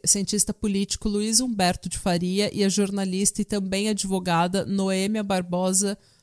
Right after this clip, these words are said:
Bojanovski. São, eles reuniram sessenta depoimentos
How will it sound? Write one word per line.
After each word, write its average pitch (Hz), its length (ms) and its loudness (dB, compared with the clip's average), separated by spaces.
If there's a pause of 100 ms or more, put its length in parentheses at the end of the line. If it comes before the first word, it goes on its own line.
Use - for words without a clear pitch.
(160)
Bojanovski. 175 1040 2 (680)
São, 214 400 4
eles 208 200 2
reuniram 214 480 2
sessenta 247 600 4
depoimentos 208 1000 0